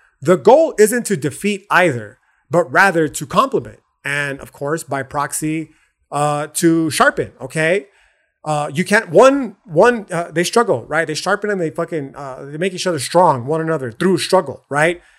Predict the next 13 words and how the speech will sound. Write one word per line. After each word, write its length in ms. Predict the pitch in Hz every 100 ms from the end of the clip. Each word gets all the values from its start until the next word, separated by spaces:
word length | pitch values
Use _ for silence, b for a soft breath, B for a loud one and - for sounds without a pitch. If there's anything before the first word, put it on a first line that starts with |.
| b
And 160 | 175
in 120 | 170 135
doing 260 | 202 247
so, 220 | - 160
they 160 | 156 160
create 500 | 156 180 185 202 180
this 180 | 160 156 -
overarching 1000 | 220 220 214 180 208 - 202 185 143 -
order, 440 | 165 214 254 170 110
if 160 | 156 156
you 80 | 147
will, 320 | 127 117 110
or 440 | 151 151 135 117